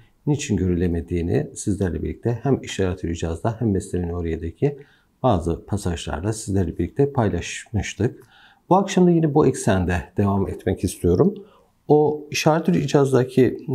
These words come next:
e, soruyu ve onun hemen soru, cevabının başlangıcını, e, sizlerle birlikte paylaşmak suretiyle konuya girmek istiyorum. Soru şuydu: "Bütün silsilelerin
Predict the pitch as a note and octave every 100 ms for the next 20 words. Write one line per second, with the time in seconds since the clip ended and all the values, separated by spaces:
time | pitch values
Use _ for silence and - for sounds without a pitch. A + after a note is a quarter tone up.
0 | A#2+ A2 - - A2 G#2+ C3+ E3 A2+ -
1 | B2+ G#2+ G#2+ G#2 - - G2 F2+ F2 -
2 | A2+ F#2 A2 F2+ F#2+ G2 F2+ F#2 F2+ F#2+
3 | - F2 E2+ - F2+ F#2 - - _ _
4 | - - G1+ - G#2+ F#2+ F#2+ F2+ F2+ -
5 | G2 G#2 G2 F#2+ - G2+ G#2 - F#2+ E2
6 | D#2 F2 D#2 D#2+ D2 - E2 D#2+ E2+ F2+
7 | E2+ F#2 - F#2+ - G2+ G#2 D#3 - -
8 | - - _ - - B2 B2 - F3+ G2+
9 | A2+ F#3+ - - _ _ _ _ _ _
10 | - - A#2+ A2 D#3 D3+ - A#2 - A2
11 | G2+ F#2+ F2 G2 C#3+ - -